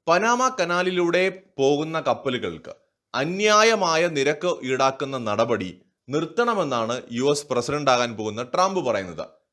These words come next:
ഇല്ലെങ്കിൽ കനാലിന്റെ നിയന്ത്രണം അമേരിക്ക ഏറ്റെടുക്കുമെന്നുള്ള മുന്നറിയിപ്പ് അദ്ദേഹം നൽകിയിരിക്കുകയാണ്.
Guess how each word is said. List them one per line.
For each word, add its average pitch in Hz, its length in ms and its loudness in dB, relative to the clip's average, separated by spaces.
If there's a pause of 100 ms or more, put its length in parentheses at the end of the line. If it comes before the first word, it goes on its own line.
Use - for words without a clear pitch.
(140)
ഇല്ലെങ്കിൽ 156 540 -2
കനാലിന്റെ 170 540 2
നിയന്ത്രണം 131 600 0 (380)
അമേരിക്ക 180 480 0
ഏറ്റെടുക്കുമെന്നുള്ള 151 1040 -2
മുന്നറിയിപ്പ് 120 560 -4
അദ്ദേഹം 110 320 -2
നൽകിയിരിക്കുകയാണ്. 127 720 -4